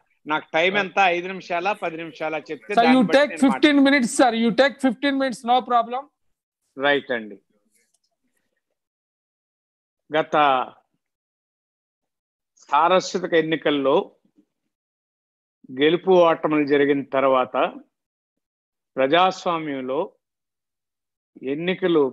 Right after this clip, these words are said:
Speaker 1: ప్రక్రియలో గెలుపు ఓటములు మామూలుగా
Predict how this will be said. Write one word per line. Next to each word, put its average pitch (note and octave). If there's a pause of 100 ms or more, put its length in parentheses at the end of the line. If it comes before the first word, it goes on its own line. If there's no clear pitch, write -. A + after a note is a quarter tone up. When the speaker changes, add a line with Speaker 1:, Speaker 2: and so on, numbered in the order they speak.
(100)
Speaker 1:
ప్రక్రియలో D3
గెలుపు C#3+
ఓటములు D3+ (1080)
మామూలుగా C#3+